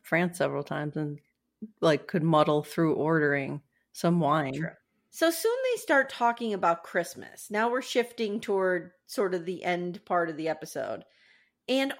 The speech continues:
Speaker 2: all I could think about was, what on earth could these pe-, people possibly give their children for Christmas? Like, where are they gonna get something for Christmas?
Speaker 1: Yeah, they're gonna have to get, like, wheat or, like,
Speaker 2: Like
Speaker 1: wood.
Speaker 2: a rabbit skin? Here's a
Speaker 1: Or
Speaker 2: dead
Speaker 1: a rabbit. I
Speaker 2: rabbit.
Speaker 1: feel like rabbit skin would be extravagant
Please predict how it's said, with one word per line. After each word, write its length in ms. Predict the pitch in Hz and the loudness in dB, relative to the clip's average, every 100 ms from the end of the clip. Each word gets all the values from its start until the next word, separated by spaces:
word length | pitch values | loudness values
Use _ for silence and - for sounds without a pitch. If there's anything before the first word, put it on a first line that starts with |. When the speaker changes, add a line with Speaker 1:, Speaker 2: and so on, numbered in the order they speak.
| 302 | -4
Speaker 2:
all 200 | 339 403 | -2 -2
I 60 | 392 | -2
could 200 | 359 - | -4 -4
think 180 | 240 254 | -4 -4
about 360 | 269 277 294 | -6 -6 -4
was, 260 | 226 226 - | -2 -4 -6
what 360 | 202 226 302 - | -8 -4 -2 -2
on 200 | 311 294 _ _ | -6 -8 _ _
earth 540 | 220 240 208 - - - _ _ _ _ | 6 6 6 0 -20 -20 _ _ _ _
could 260 | - 277 254 | -4 -2 0
these 200 | 285 - | -4 -4
pe-, 200 | 311 359 - - | -6 -6 -6 -4
people 340 | 339 339 302 | -2 0 -4
possibly 680 | - - 302 294 302 277 269 | -6 2 2 2 -6 -4 -4
give 200 | 254 214 | -4 -2
their 160 | 247 | -2
children 300 | 240 233 214 196 | -2 -4 -4 -6
for 100 | 180 | -6
Christmas? 400 | 196 185 147 - | -6 -6 -6 -4
Like, 140 | 165 | -6
where 360 | 180 233 370 403 | -2 2 4 4
are 80 | 370 | 2
they 120 | 349 | 0
gonna 200 | 320 311 | 0 0
get 160 | 320 320 | -2 -2
something 320 | 285 247 240 | -4 -4 -6
for 120 | 233 | -8
Christmas? 640 | 302 330 - - - - _ - | -6 -6 -6 -14 -16 -20 _ -4
Speaker 1:
Yeah, 220 | 175 165 | 2 2
they're 120 | 156 | 2
gonna 160 | 175 170 | 0 0
have 100 | 165 | 0
to 60 | 165 | -2
get, 120 | 165 | 0
like, 220 | 151 - | -2 -2
wheat 560 | 147 156 165 - - - _ | -4 -4 -6 -10 -16 -18 _
or, 120 | - | -6
like, 140 | 151 156 | -4 -4
Speaker 2:
Like 120 | 208 | 0
Speaker 1:
wood. 120 | - 160 | 4 6
Speaker 2:
a 40 | |
rabbit 440 | 202 262 330 330 - | 6 2 -4 -6 -8
skin? 500 | - 339 330 330 339 | -4 -2 0 -2 -6
Here's 240 | - 247 233 | -4 -2 0
a 60 | |
Speaker 1:
Or 40 | 220 | 6
Speaker 2:
dead 200 | 190 170 | 12 12
Speaker 1:
a 40 | |
rabbit. 340 | 175 233 226 160 | 12 12 12 10
I 60 | |
Speaker 2:
rabbit. 140 | 202 - | 8 8
Speaker 1:
feel 80 | |
like 140 | 254 196 | 8 8
rabbit 360 | 151 208 147 - | 8 8 6 2
skin 200 | 160 151 | 0 2
would 140 | 151 | 2
be 80 | 156 | 2
extravagant 720 | 139 - 190 180 - 127 113 | 2 4 6 6 0 -4 -6